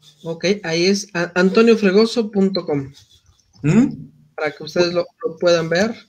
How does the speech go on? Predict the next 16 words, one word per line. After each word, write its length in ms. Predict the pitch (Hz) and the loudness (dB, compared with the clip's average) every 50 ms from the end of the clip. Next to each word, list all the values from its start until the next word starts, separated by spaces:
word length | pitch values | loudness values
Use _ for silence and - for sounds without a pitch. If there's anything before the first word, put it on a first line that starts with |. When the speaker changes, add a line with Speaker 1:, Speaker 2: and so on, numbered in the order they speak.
| _ _ | _ _
Speaker 2:
Control, 380 | - 180 180 180 226 226 208 - | 0 0 4 6 6 6 6 4
con 240 | 180 175 - 147 | 0 -2 -2 -2
W 340 | 151 185 190 180 196 202 240 | 0 0 2 4 4 4 4
W 320 | 214 220 208 214 208 214 196 | 4 4 4 4 4 2 2
W. 580 | 202 190 180 175 180 190 190 165 - - - _ _ _ _ _ _ _ _ _ _ _ _ _ _ _ _ _ _ _ _ _ _ _ _ _ _ _ _ _ _ _ _ | 0 -2 2 2 2 2 2 0 -6 -16 -20 _ _ _ _ _ _ _ _ _ _ _ _ _ _ _ _ _ _ _ _ _ _ _ _ _ _ _ _ _ _ _ _
Speaker 1:
W 0 | |
W 240 | 190 208 202 208 214 | 2 2 4 6 4
W 380 | 196 185 185 196 214 247 247 - | 4 6 6 6 6 4 2 0
punto 420 | 226 220 220 208 214 202 - - - - | -2 -2 0 0 -2 -4 -4 -6 -10 -10
antonio 400 | 165 170 170 190 196 202 190 190 | -10 -8 -6 -4 -4 -4 -4 -4
fregoso 420 | - 170 170 180 185 - 190 190 | -6 -8 -6 -8 -8 -10 -10 -10
punto 260 | 196 180 175 165 170 | -10 -10 -10 -10 -8
com. 320 | - 214 226 254 269 - - _ _ _ _ _ _ _ _ _ - | -6 -4 -4 -4 -6 -10 -14 _ _ _ _ _ _ _ _ _ -10
Speaker 2:
Ajá. 200 | 139 135 151 165 | -6 -4 -2 0
Speaker 1:
Ahí 140 | 165 165 | -2 -2
está, 200 | 151 - - - | -4 -6 -10 -16